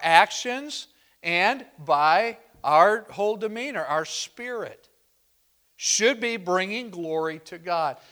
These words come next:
Do you know that you can be angry and be bringing glory to God? You can.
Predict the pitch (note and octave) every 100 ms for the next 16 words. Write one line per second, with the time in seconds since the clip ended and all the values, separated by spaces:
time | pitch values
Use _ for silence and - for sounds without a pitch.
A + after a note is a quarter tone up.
0 | _ D#3 A#3 F#4 D4+ A3+ A3 E3 - A#3+
1 | - F#3 F3+ D#3 E3 F#3 F#3+ F#3+ D#3 D3+
2 | C#3+ C#3 D#3 E3+ D#3+ C#3+ D#3 D3+ C3+ C3+
3 | B2+ C#3+ D3+ _ _ _ _ _ _ _
4 | _ _ _ _ _ _ _ - E3+ G#3+
5 | C4 A#3 A3+